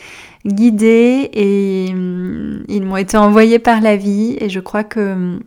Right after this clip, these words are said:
je ne me suis jamais sentie aussi profondément, euh,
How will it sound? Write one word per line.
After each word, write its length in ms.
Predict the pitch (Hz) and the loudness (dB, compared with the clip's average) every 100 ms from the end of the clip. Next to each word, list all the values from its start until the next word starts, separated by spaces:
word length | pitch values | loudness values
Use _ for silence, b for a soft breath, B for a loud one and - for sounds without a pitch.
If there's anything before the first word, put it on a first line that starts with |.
| _ _ _ _ _ _ - 202 | _ _ _ _ _ _ -12 -6
je 140 | 196 | -2
ne 100 | 180 | -2
me 80 | 175 | -2
suis 220 | - 185 | -4 -4
jamais 320 | 185 180 185 | -2 -2 -2
sentie 400 | 185 190 - 220 | -4 -8 -8 -6
aussi 240 | 190 - - | -6 -6 -6
profondément, 800 | - 190 - 185 185 190 202 | -4 -4 -4 -6 -4 -2 0
euh, 140 | 196 | 0